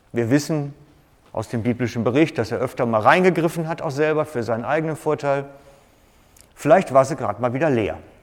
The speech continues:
Jedenfalls war kein Geld da. Und was macht Jesus, wenn man kein Geld hat? Geht angeln.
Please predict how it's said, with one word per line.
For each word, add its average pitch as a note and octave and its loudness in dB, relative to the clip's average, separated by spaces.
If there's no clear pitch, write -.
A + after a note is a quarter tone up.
Jedenfalls B2+ -4
war A2+ 0
kein B2 -6
Geld A#2 2
da. F2 -4
Und A#2 -4
was B2+ 0
macht C3+ 0
Jesus, G#3+ 0
wenn C3+ -4
man B2+ -2
kein A#2 -4
Geld F3 2
hat? A3 0
Geht - -14
angeln. G2+ -6